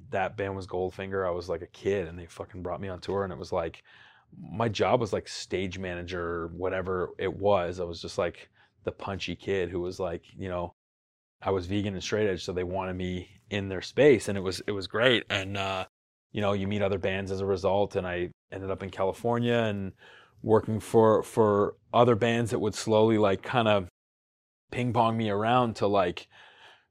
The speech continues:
realize that I was, I was trying to be Peter Pan and, like, living on the road for, you know,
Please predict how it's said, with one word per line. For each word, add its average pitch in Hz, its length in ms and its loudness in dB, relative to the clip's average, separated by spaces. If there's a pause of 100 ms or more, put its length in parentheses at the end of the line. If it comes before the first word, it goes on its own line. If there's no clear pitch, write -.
(840)
realize 113 600 6
that 104 80 4
I 98 60 2
was, 98 220 0
I 107 100 4
was 95 260 0 (360)
trying 104 220 -2
to 98 40 -4
be 95 160 -6
Peter 90 280 -4
Pan 98 300 -6
and, 82 120 -10
like, 87 280 -10
living 92 680 -6
on 95 160 -8
the 90 100 -6
road 92 380 0
for, 87 380 -4 (260)
you 98 120 -10
know, 87 240 -6